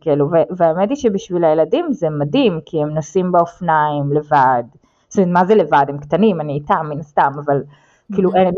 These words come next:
Speaker 1: הם יכולים לנסוע מאתיים מטר לפניי, ואני לא צריכה לחשוש, זאת אומרת, לא ממכוניות שנוסעות מהר, או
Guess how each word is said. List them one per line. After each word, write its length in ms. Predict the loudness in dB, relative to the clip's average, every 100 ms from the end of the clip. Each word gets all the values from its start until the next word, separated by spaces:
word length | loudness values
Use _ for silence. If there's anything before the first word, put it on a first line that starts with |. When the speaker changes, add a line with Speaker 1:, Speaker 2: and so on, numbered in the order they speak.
| 0
Speaker 1:
הם 100 | 0
יכולים 300 | 0 0 0
לנסוע 320 | -2 2 2
מאתיים 420 | 2 0 0 2
מטר 280 | 0 0 0
לפניי, 520 | 0 -2 0 2 0 -2
ואני 220 | -2 -2 2
לא 160 | 2 0
צריכה 320 | -6 -2 0
לחשוש, 680 | 0 -4 -2 0 0 -2 -14
זאת 80 | -8
אומרת, 200 | -4 -4
לא 100 | -2 -2
ממכוניות 1040 | -2 -4 -2 -4 -2 0 4 4 2 -2
שנוסעות 520 | -12 -10 -6 -4 -4
מהר, 500 | -4 -2 0 2 0
או 220 | 0 0